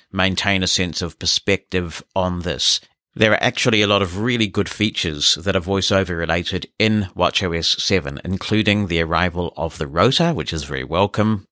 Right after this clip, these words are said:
the ability to set a T T S engine that doesn't belong to your region. So, for example, if you, like me,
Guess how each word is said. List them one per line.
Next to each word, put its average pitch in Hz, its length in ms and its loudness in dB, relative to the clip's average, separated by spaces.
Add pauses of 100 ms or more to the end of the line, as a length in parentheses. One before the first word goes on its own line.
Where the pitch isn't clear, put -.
(140)
the - 100 -2
ability 76 440 2
to 78 400 2
set - 400 2
a 95 80 -2
T 104 160 0
T 82 240 0
S 90 160 2
engine 90 400 2
that 82 180 -2
doesn't 87 360 0
belong 85 300 0
to 90 140 -2
your 78 160 -4
region. 101 440 2
So, - 180 2
for 82 140 -4
example, 80 500 -2
if - 240 -4
you, 85 340 0
like 85 300 0
me, 87 300 2